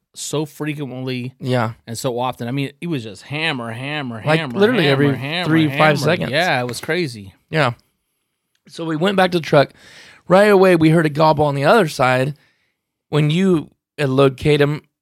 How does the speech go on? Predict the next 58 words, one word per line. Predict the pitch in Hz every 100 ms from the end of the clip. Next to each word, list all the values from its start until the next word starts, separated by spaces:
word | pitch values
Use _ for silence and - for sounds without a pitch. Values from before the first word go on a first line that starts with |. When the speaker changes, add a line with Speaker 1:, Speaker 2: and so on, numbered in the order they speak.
| _ _
Speaker 2:
and | 139
they | 139
were | 156
on, | 156
again, | 143 131 170 147
they | 147
were |
on | 143
the | 139
edge | 143 139
of | 135
private | - 151 147 143
and | 107
public. | 127 151 143 - - _ _
Speaker 1:
Yeah. | 131 135
Speaker 2:
But |
then | 160 180 175 - -
we | 160 156
seen | - - 175 160 160
those | 156 160 143 - -
that | 139
called | - 160 160 143
were | 151
the, | 147
on | 143 139
that | 135
open | 147 143 180
ridge. | 185 147 151 - - _ _ _ _ _ _ -
Remember | 160 180
there | 165
was | 143
three? | - 151 160 190 190 _ _ -
That's | 170 165
when | 175 185
we | 190
seen | - 202 214 165
them. | 135 131 147 -
'Cause | 151
Speaker 1:
Yes, | 185 202
Speaker 2:
we | 220
were | 247
Speaker 1:
but |
Speaker 2:
gonna | 226
Speaker 1:
be-, | 208
Speaker 2:
make | 208
a | 190
move | 180 202
Speaker 1:
well, | 165
Speaker 2:
on |
Speaker 1:
right | 208
be-, | 202
Speaker 2:
these. | 170 156
Speaker 1:
right | 175
before | 208 202 202
that, | 185
we | 147
seen | 151 180 165
those. | 143 127